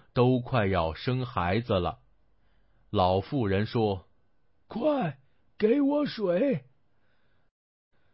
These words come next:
他把一个杯子放入桶中，往杯子里装水。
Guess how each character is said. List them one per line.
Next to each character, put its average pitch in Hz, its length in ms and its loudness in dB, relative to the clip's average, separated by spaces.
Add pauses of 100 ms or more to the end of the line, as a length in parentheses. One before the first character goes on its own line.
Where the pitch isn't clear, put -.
(300)
他 107 280 4
把 85 260 2
一 98 240 -4
个 123 160 -2
杯 175 340 0
子 85 300 -4 (220)
放 127 320 0
入 113 200 0
桶 82 400 -8
中， 147 280 0 (540)
往 107 280 2
杯 202 300 0
子 123 180 0
里 80 340 -4
装 202 340 0
水。 78 400 -6